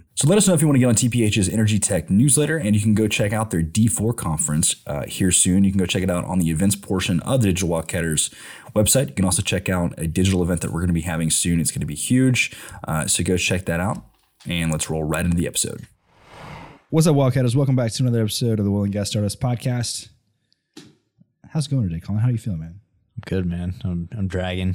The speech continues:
Speaker 3: It's a Friday.
Speaker 2: You were just
Speaker 3: It's, uh,
Speaker 2: bitching two seconds ago, so. <laughs>
Speaker 3: I know. I was like, "Man, we need some nap pods here in the studio.
Speaker 2: We need
Speaker 3: I need
Speaker 2: some
Speaker 3: somewhere good to take a pre-podcast nap." That way I
Speaker 2: Next,
Speaker 3: can come on
Speaker 2: next
Speaker 3: here and
Speaker 2: office,
Speaker 3: talk.
Speaker 2: nap pods for sure. Maybe just
Speaker 3: Yep.
Speaker 2: a bed. Maybe we just need a couch or something. I don't
Speaker 3: <laughs> Yeah,
Speaker 2: know.
Speaker 3: absolutely.
Speaker 2: I miss the couch in the old studio.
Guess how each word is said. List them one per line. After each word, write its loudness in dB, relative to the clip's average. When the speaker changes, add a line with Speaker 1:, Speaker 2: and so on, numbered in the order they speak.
Speaker 3:
It's -6
a -12
Friday. -4
Speaker 2:
You 2
were 6
just 2
Speaker 3:
It's, 2
uh, 2
Speaker 2:
bitching 2
two 0
seconds -4
ago, -2
so. -2
<laughs> -20
Speaker 3:
I -2
know. -2
I -2
was -2
like, -2
"Man, 0
we 2
need 4
some -8
nap -8
pods -14
here -10
in -12
the -14
studio. -2
Speaker 2:
We 0
need 2
Speaker 3:
I -2
need -2
Speaker 2:
some 0
Speaker 3:
somewhere -2
good -2
to -6
take -4
a -6
pre-podcast -6
nap." -8
That -2
way 4
I 4
Speaker 2:
Next, -2
Speaker 3:
can -8
come 2
on 2
Speaker 2:
next -2
Speaker 3:
here 0
and 0
Speaker 2:
office, -4
Speaker 3:
talk. -8
Speaker 2:
nap -4
pods -4
for -10
sure. -8
Maybe 2
just -2
Speaker 3:
Yep. 0
Speaker 2:
a -6
bed. -8
Maybe 2
we 6
just -2
need -2
a -6
couch -6
or -10
something. -8
I -6
don't -2
Speaker 3:
<laughs> -
Yeah, -2
Speaker 2:
know. -10
Speaker 3:
absolutely. -6
Speaker 2:
I -4
miss -2
the -12
couch -14
in -18
the -20
old -20
studio. -18